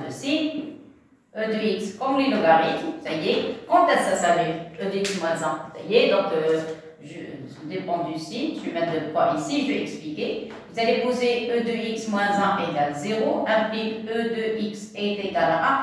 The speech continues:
S'il vous plaît, chaque fois, quand vous trouvez un avec les exponentielles, c'est e puissance zéro, tout le temps. Et par conséquent, vous allez avoir x est égal à zéro. Ça y est, clair et net ?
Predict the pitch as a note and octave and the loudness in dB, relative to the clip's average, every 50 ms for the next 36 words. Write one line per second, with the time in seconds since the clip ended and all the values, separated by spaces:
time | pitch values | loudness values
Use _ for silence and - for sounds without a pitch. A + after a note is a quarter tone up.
0 | C4 - - - - - D#4+ D#4 D4+ D#4+ D#4 D4+ D4+ D4+ D#4 E4 E4 - - - | -2 -6 -10 -12 -12 -4 -2 0 0 2 2 2 2 6 8 8 8 8 6 4
1 | - - - - - - - - - - - - _ C#4+ D4 D4 C#4+ D4 D4 - | 2 2 2 0 -4 -8 -10 -14 -18 -20 -20 -10 _ 0 2 4 4 2 2 2
2 | D4 C#4+ C#4+ C#4+ C#4 - C4+ C4+ C4+ B3 B3 B3 B3 B3+ B3 B3+ B3+ C4 C4 - | 2 2 4 4 4 6 6 6 8 8 8 6 6 4 4 2 0 0 -2 -4
3 | - - B3+ B3+ C4+ C4+ D#4 D#4+ D#4+ D4+ D4+ D#4 D4+ - C4+ C#4 C4 C4+ C#4 C4 | -6 -4 -4 -2 -2 -2 -2 0 2 4 4 4 2 0 -2 -2 -2 -2 -2 -2
4 | C4 A#3+ G#3 G3 F#3 E3+ - - - - - - - - - D#4+ D#4 - - - | -2 -2 -2 -2 -4 -4 -6 -8 -10 -12 -16 -20 -20 -20 -12 -8 -6 -4 -4 -6
5 | - - - - - - - - - - - - - - G3 D#3+ D#3+ D#3 - - | -6 -8 -12 -16 -18 -20 -20 -20 -12 -2 0 0 2 4 4 4 4 4 2 0
6 | - - E3+ - - F#3+ F3 - - - F3+ F3 F3 - - E3+ E3+ - A#3 - | 0 0 -2 -2 0 2 4 4 4 4 2 4 4 4 6 8 8 8 6 6
7 | A#3 A#3 - - - - F#3 F3+ F#3 F#3 F#3 F#3 F#3 - - - - - - - | 2 0 -4 -4 -6 -8 -8 -8 -8 -8 -6 -4 -2 -2 -2 -4 -6 -8 -12 -14
8 | - - - - - - G#3+ G#3+ B3+ C4+ C4+ - - G3+ G#3+ A3 A3+ A#3 - - | -16 -18 -20 -20 -8 -2 0 2 2 2 0 -2 2 4 4 6 6 4 2 0
9 | - C4 | -2 -4